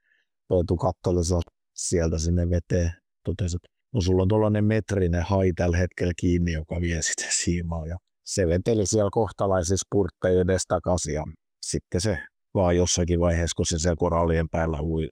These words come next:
uimin kävi niin, että se jonnekin koralliin nirhautui se perhoperuke ja sinne meni hai ja korallikala, tai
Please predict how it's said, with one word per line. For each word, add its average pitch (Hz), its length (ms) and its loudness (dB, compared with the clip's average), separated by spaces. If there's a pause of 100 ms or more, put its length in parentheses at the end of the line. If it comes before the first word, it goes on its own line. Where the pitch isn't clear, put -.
(100)
uimin 110 360 2
kävi 90 260 2
niin, 85 220 0
että 85 220 -6
se - 120 -8
jonnekin 90 420 -2
koralliin 85 500 -2 (160)
nirhautui 98 600 0
se 90 200 2 (260)
perhoperuke 82 760 -2
ja 73 160 -8 (260)
sinne 92 400 0
meni 87 280 0
hai 90 380 0
ja 82 200 -2 (180)
korallikala, 82 800 -4 (300)
tai 87 120 -2